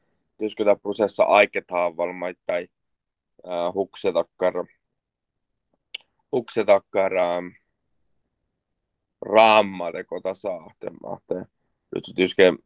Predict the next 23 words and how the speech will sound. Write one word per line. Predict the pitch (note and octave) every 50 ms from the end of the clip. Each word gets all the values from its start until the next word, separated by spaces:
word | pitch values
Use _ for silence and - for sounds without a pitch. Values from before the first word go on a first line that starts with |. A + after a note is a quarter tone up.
| - - -
tyske | - G2 G2 F#2 - - G2 F#2+
josko, | F#2+ F#2+ F#2 - - - F2+ F#2+
jako | F2+ - - F#2 F#2 F2+ - F#2
tää | F2+ F#2+ F#2 F#2
kolsjohkinen | - G2 G2 F#2 F#2 F#2 - G2 F2 - _ - F#2 F2 F#2
valjen | F#2+ F#2+ F#2 F#2+ F#2 F2+ F2+ F2 F2 - _ _ _ _ _ _ _ - - -
prosessan | - G2 G2+ G2 G2 F#2+ - - G2 F2
kakaa | F#2 F#2 E2+ - F#2+ G2
juotkin, | F#2+ G#2 G#2+ G#2 G2+ - _ _ - F#2+ F#2+
no, | F#2+
nyt | F#2 F#2+ F#2+ _
se | - -
tein | F#2+ G2 G2+ G2
jälkeen | F#2+ F#2+ F2+ F2 - _ F#2 F#2 - _ _ _ _ _ _ _ _ _ _ _ _ _ _
tehdä | A2+ A2+ A2 A2 G#2 G2+
laski | G2 F#2 - _ _ _
päässä | - G2+ G2 - - - F#2+
ja | F#2 F2+
kerkä | - F#2 F#2 F2+ F2 F#2+ G2
valje | - F#2+ F#2+ F#2+ F#2 F2 E2 - -
komissaari. | _ F2 F2 F2+ F2 - - - - - - - - -
Mä | F#2+ F2
ei | F2